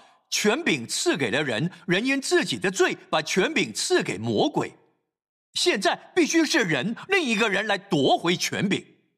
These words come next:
因此，我们有美好的爱的故事。神爱你和我，神差他的儿子耶稣基督，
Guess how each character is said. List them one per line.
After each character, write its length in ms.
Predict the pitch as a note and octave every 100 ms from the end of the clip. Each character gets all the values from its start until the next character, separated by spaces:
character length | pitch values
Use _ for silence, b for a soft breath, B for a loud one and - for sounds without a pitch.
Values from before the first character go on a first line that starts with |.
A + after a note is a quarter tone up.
| _ _ _ _ _ _
因 180 | D4+ E4+
此， 180 | - - B
我 120 | F3
们 80 | C4+
有 120 | G#3
美 200 | E3+ A3
好 160 | F3+ D#3
的 60 | F3
爱 220 | C4 G#3
的 140 | F3+
故 220 | F3 A#3+
事。 260 | B2+ - - _ _
神 600 | - C3+ A2 F3+ - _ _ _ _
爱 600 | B3 A3+ F#3+ F#2 - _ _ _ _ _
你 240 | B2+ A2+
和 240 | D2+ D#3+ C#3
我， 480 | E2 D2 - C#2+ - _ _ _ _ _
神 300 | - A#2+ D3+
差 340 | - F#3+ F#3
他 160 | F#3 D#3+
的 80 | C#3
儿 260 | D#2+ -
子 360 | C#3 C3+ - _ _ _ _ _ -
耶 200 | C#3 C#3
稣 260 | - A#2+
基 240 | A2 - A2
督， 380 | A#2+ A#2+ -